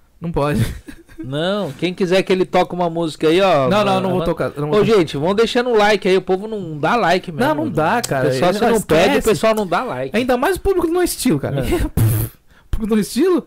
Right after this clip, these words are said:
Speaker 2: É.
Speaker 1: <laughs> O público do Estilo.
Speaker 2: Eles
Speaker 1: Eles
Speaker 2: não
Speaker 1: vão
Speaker 2: dão.
Speaker 1: aparecer daqui cinco anos falando assim, "Nossa, teve um podcast, foi da hora, hein?"
Speaker 2: <laughs>
Speaker 1: É isso que eles vão fazer. Por que que você não vai mais naquele podcast?
Speaker 2: É.
Speaker 1: O podcast já, já tá lá
Speaker 2: É.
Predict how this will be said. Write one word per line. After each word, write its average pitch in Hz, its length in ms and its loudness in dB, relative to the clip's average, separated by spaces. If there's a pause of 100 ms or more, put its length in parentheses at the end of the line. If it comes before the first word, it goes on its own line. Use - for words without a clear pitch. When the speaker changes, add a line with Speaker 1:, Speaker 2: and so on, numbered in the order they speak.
Speaker 2:
É. 165 380 0
Speaker 1:
<laughs> - 480 -18 (560)
O 294 60 -2
público 294 520 -2
do - 80 0
Estilo. 349 320 -8 (480)
Speaker 2:
Eles 175 200 -4
Speaker 1:
Eles 220 160 0
Speaker 2:
não 233 60 0
Speaker 1:
vão 277 80 2
Speaker 2:
dão. 269 60 2
Speaker 1:
aparecer 262 280 -2
daqui 254 240 -4
cinco 311 480 -4
anos 240 180 0
falando 226 180 -4
assim, 220 80 -8
"Nossa, 320 380 -4
teve 254 160 -4
um 269 80 -10
podcast, 269 580 -2
foi 226 160 -2
da 240 140 0
hora, 226 320 2
hein?" 262 160 -8 (160)
Speaker 2:
<laughs> - 880 0
Speaker 1:
É - 120 2
isso - 100 0
que 539 60 2
eles - 120 0
vão 571 60 2
fazer. 262 400 2 (680)
Por 403 140 0
que - 80 -8
que - 80 -4
você 494 100 4
não 427 200 2
vai 277 120 2
mais 214 200 0
naquele 208 200 -4
podcast? 202 500 -2
Speaker 2:
É. 190 60 -2
Speaker 1:
O 190 40 -8
podcast 226 380 -2
já, 240 360 -2 (480)
já 185 140 -4
tá 214 180 -2
lá 240 360 0
Speaker 2:
É. 202 320 -8